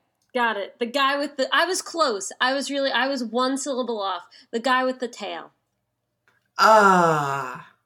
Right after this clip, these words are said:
Speaker 1: <laughs>
Speaker 2: Ah. Okay, you got me.
Speaker 1: I was like, "Jiro?" But I was like, "No, Jiro is headphone
Speaker 2: Yeah.
Speaker 1: jack. This guy's name is Ojiro."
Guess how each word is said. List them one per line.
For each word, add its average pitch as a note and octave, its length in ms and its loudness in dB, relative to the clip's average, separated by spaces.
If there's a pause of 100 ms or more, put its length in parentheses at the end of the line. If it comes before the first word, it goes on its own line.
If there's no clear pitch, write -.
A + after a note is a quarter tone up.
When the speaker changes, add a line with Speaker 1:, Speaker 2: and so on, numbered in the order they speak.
(580)
Speaker 1:
<laughs> F#4 60 2 (1800)
Speaker 2:
Ah. F3 920 4 (720)
Okay, B2+ 300 0
you C3+ 120 -8
got - 240 -8
me. D#3 200 -16 (1600)
Speaker 1:
I C#4 220 0
was G4+ 180 -4
like, F4+ 380 -6
"Jiro?" C#4+ 460 -4 (260)
But D4+ 100 -8
I C#4+ 60 -4
was C#4 120 -6
like, C4+ 180 -6
"No, B3+ 180 -2
Jiro C4+ 560 -6
is C4 160 -8
headphone A#3+ 500 -8
Speaker 2:
Yeah. E3 100 -2 (180)
Speaker 1:
jack. - 200 -14 (320)
This C4+ 160 -6
guy's D#4 300 -4
name D4 220 -4
is B3+ 160 -4 (100)
Ojiro." A3 800 -4